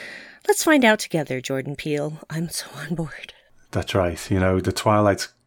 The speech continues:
Speaker 2: the Twilight Zone's coming back, and it's got something to say about where we are and what's going on, and, and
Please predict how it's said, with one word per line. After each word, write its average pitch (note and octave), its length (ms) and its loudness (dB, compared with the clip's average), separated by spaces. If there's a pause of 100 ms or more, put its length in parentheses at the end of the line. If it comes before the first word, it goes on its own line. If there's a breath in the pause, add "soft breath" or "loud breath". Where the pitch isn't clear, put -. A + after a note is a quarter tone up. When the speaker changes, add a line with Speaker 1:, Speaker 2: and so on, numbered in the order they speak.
Speaker 2:
the G#2+ 100 0
Twilight A#2+ 440 4
Zone's G#2+ 260 4
coming G2+ 280 2
back, F#2 280 2
and F2 100 0
it's F2 120 -4
got G2 200 0
something A2+ 260 -2
to F2+ 120 -6
say E2+ 460 0 (580)
about F#2+ 320 0
where F#2 220 2
we F2+ 140 0
are F2 240 0
and F2 300 0
what's F2 220 -4
going E2+ 340 -2
on, E2 240 -4
and, F2+ 180 0
and F#2 260 0